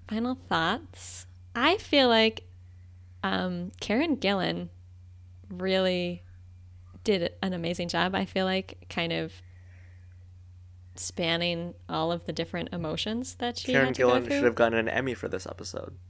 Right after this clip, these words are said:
Speaker 1: Sure, yeah. You know, she, I
Speaker 2: You
Speaker 1: mean,
Speaker 2: say
Speaker 1: just
Speaker 2: she
Speaker 1: like, <laughs> I don't know. I don't give out Emmys,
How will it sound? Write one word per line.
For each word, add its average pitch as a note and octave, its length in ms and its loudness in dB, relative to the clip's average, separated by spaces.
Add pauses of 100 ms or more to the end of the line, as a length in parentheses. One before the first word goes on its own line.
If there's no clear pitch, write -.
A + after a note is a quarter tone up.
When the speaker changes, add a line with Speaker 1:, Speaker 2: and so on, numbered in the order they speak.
(140)
Speaker 1:
Sure, G#3 460 -6
yeah. G#3 260 -4 (680)
You C4+ 80 4
know, C4+ 60 6
she, C#4+ 140 4
I B3+ 60 12
Speaker 2:
You C4 60 10
Speaker 1:
mean, C4 140 10
Speaker 2:
say B3+ 60 8
Speaker 1:
just C4 200 4
Speaker 2:
she B3 60 4
Speaker 1:
like, G#3+ 300 6 (100)
<laughs> - 100 -4
I D4+ 80 0 (380)
don't - 220 -12
know. - 60 -10 (340)
I A3+ 80 10
don't C4+ 140 10
give C#4 120 8
out B3 140 8
Emmys, B3 380 0